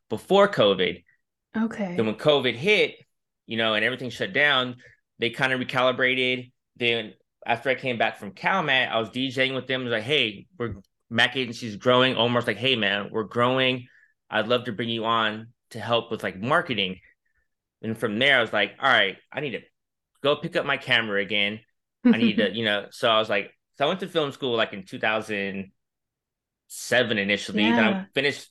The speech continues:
Speaker 1: I finished my degree in twenty fifteen. So it took me forever because, you know, working and working full time. And, you know, so I finally finished my degree in twenty fifteen. So, like, "All right, I'm picking up a camera. I'm buying my A seven S three.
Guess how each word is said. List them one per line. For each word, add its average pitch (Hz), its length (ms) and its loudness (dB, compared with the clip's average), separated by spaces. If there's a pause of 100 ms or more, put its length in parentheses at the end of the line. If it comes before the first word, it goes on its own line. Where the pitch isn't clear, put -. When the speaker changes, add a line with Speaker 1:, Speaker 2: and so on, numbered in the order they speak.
Speaker 1:
I 127 140 4
finished 196 280 2
my 165 120 4
degree 139 280 -2
in 120 80 -4
twenty 127 240 -6
fifteen. 117 460 -4
So 131 120 -2
it 123 100 -4
took 196 160 -6
me 156 100 -6
forever 120 580 2
because, 107 380 -4
you 113 60 -6
know, 98 240 -4 (420)
working 123 840 0
and 92 360 -6 (180)
working 117 240 -4
full 107 200 0
time. 120 440 2
And, 95 220 0
you 107 60 -4
know, 98 200 2
so 117 140 2
I 127 120 4
finally 190 200 2
finished 170 220 -4
my 151 100 2
degree 135 180 0
in 120 60 2
twenty 117 200 -4
fifteen. 113 340 -4
So, 107 100 -4
like, 113 100 2
"All 123 120 6
right, 104 260 4
I'm 113 200 -4
picking 170 240 -2
up 180 80 -2
a 160 60 -4
camera. 143 340 2
I'm 120 180 0
buying 113 320 2
my 104 140 0
A 104 140 2
seven 170 300 -4
S 165 180 -2
three. 143 460 -2